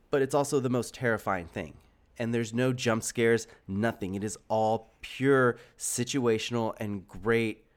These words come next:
It's, it's more story driven. Like, the dialogue and everything, like, just complements it. And Georgina Campbell and, uh, Bill Skarsgård are fantastic. They play Tess and Keith, and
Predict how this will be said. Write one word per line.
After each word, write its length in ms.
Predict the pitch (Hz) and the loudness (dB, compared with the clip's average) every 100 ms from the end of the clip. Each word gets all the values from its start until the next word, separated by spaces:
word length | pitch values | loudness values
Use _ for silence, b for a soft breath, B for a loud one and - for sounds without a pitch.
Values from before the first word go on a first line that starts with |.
| _ _ _ _ _ _ _ _ _ _ _ _ _ _ _ - 107 - _ _ _ _ - | _ _ _ _ _ _ _ _ _ _ _ _ _ _ _ -20 -20 -20 _ _ _ _ -6
It's, 160 | 147 | 0
it's 320 | 180 170 147 | 0 0 0
more 140 | 165 165 | 2 2
story 420 | - - 127 131 | 2 4 4 4
driven. 260 | - 90 95 | 2 -2 -4
Like, 140 | 104 | -4
the 80 | 123 | 0
dialogue 540 | 113 127 123 117 113 B B - | 2 4 6 4 2 B B -4
and 100 | 113 | -2
everything, 460 | 110 117 117 107 | -2 -2 -4 -4
like, 180 | 98 90 | -6 -8
just 180 | - - | -12 -14
complements 640 | - 123 127 92 90 82 | -4 -2 0 -2 -4 -4
it. 160 | 95 - B B | -6 -6 B B
And 220 | 104 101 | -4 -2
Georgina 320 | 101 107 127 123 | -2 0 0 2
Campbell 400 | 123 113 110 107 | 0 2 2 0
and, 260 | 98 101 - | -2 -6 -4
uh, 220 | 101 90 | -4 -4
Bill 260 | 90 113 | -2 -2
Skarsgård 640 | 110 - 98 98 95 92 87 95 | -2 -2 -4 -4 -6 -6 -10 -8
are 240 | 98 90 _ _ _ - | -6 -8 _ _ _ -2
fantastic. 680 | 143 147 127 98 - 95 | 0 0 0 -2 -2 -8
They 80 | 107 | -8
play 220 | 98 98 | -4 -6
Tess 460 | - - 123 127 - 117 | -6 -6 -4 -4 -6 -10
and 160 | 101 | -12
Keith, 440 | - 113 92 - - b b b b - | -8 -6 -6 -10 -18 b b b b -8
and 560 | 110 107 104 101 98 | -4 -2 -4 -4 -8